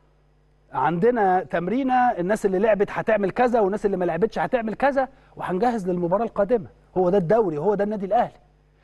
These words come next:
عشان كده الأهلي غير. في، في الوقت اللي تلاقي فيه جمهور فرق كتير جدًا <laughs> بيحتفلوا، هيشيل، هيعيشوا سنين، سنين عشان فازوا ببطولة أو اتنين،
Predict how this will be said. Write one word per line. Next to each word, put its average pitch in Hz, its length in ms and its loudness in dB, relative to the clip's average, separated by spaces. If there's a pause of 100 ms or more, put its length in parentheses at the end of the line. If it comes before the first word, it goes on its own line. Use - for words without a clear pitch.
(140)
عشان 175 160 -6
كده 247 200 2
الأهلي 226 300 0
غير. 208 320 -2 (1000)
في، 165 420 -6
في - 80 -6
الوقت 254 300 0
اللي 247 160 0
تلاقي 254 300 0
فيه 269 120 -4
جمهور 247 340 0
فرق 269 300 2
كتير 247 380 -8
جدًا 185 420 0 (420)
<laughs> - 400 -10
بيحتفلوا، 202 640 0
هيشيل، 262 280 -4
هيعيشوا 220 420 -4
سنين، 247 640 -2 (220)
سنين 254 680 4 (460)
عشان - 280 0
فازوا 269 260 0
ببطولة 254 380 0
أو 240 140 4
اتنين، 208 460 -6